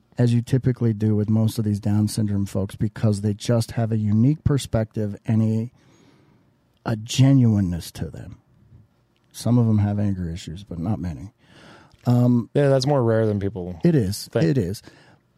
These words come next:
Speaker 1: But I've heard many Down syndrome. We, there was a Down syndrome kid we had in high school who always
Speaker 2: Oh, he was the sweetest dude.
Speaker 1: called people retard, though.
Speaker 2: Yeah.
Speaker 1: Like, he used it as a term, but he was the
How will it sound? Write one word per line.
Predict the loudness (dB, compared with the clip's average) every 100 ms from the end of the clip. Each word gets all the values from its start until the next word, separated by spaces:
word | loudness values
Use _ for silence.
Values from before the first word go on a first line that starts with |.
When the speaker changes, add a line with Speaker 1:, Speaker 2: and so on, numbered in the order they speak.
| _ 2
Speaker 1:
But | 4
I've | 4 4 4
heard | 4 4 4
many | 4 4 4
Down | 4 4 2
syndrome. | 2 0 2
We, | 2
there | 2
was | 2
a | 2
Down | 2 4 4
syndrome | 4 2 4 2
kid | 0
we | 2 2
had | 2 2
in |
high | 2 4 2
school | 0 0 0 -4 -2
who | 0 0
always | 0 2 4 2 0 -6 -16 _ _ _ _ _ _ _ -2
Speaker 2:
Oh, | 0
he | 0
was | -2
the | -6
sweetest | -2 -2 -2
dude. | -2 -2 0
Speaker 1:
called | 2 2 4
people | 2 2
retard, | 2 2 2 2 2 2
though. | 0 0
Speaker 2:
Yeah. | 0 -2 -2 _ _ _ _ _ _ _ _
Speaker 1:
Like, | -2 0
he | 0 0 2
used | 4 6 6 4 2
it | 0 -2 _ _ _ -2
as | 0 0
a |
term, | 0 2 2
but | 2 2
he | 0
was | 2 0 0
the | -2 -4 -16 -20